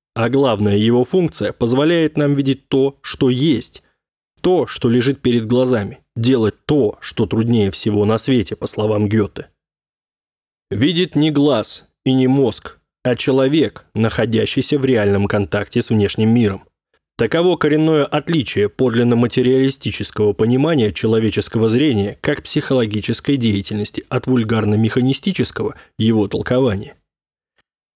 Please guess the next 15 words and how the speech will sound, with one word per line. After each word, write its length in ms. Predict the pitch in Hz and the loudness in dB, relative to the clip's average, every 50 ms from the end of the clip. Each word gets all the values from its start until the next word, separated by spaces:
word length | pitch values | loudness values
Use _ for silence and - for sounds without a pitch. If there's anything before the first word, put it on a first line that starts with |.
| _ _ _ _ _ _ _ _ - | _ _ _ _ _ _ _ _ -4
Видит 440 | 101 107 127 156 151 165 160 - | -2 0 0 2 2 0 0 0
не 120 | 151 147 147 | 0 0 2
глаз 480 | 143 147 165 151 117 117 - - - _ _ _ _ _ _ | 2 2 2 2 0 -2 -4 -10 -18 _ _ _ _ _ _
и 120 | - 113 117 | 0 2 2
не 140 | 123 127 127 | 4 4 4
мозг, 480 | 135 139 127 107 - - - - - _ _ _ _ _ _ _ - | 4 2 2 0 -2 -6 -10 -16 -20 _ _ _ _ _ _ _ -4
а 160 | 117 117 110 | -4 -4 -2
человек, 800 | - - - 113 110 117 117 120 127 135 117 104 - - _ _ _ _ _ _ _ _ _ - | -2 -2 0 2 2 2 4 4 2 2 0 -2 -4 -14 _ _ _ _ _ _ _ _ _ -2
находящийся 800 | 143 170 185 170 - 165 156 151 143 123 - - 117 - - 123 | 0 0 0 0 0 0 0 2 0 0 0 -2 -2 0 0 0
в 60 | 110 | 0
реальном 440 | 131 139 135 120 110 107 101 101 101 | 2 2 2 2 2 2 2 0 0
контакте 520 | 95 107 107 101 - 110 107 - - 143 | 0 0 0 0 0 -2 -4 -2 -2 -4
с 100 | 139 - | -2 0
внешним 380 | 123 113 104 98 - - 208 214 | 0 0 0 0 0 0 0 2
миром. 340 | 220 226 220 101 98 82 | 2 2 2 2 0 -4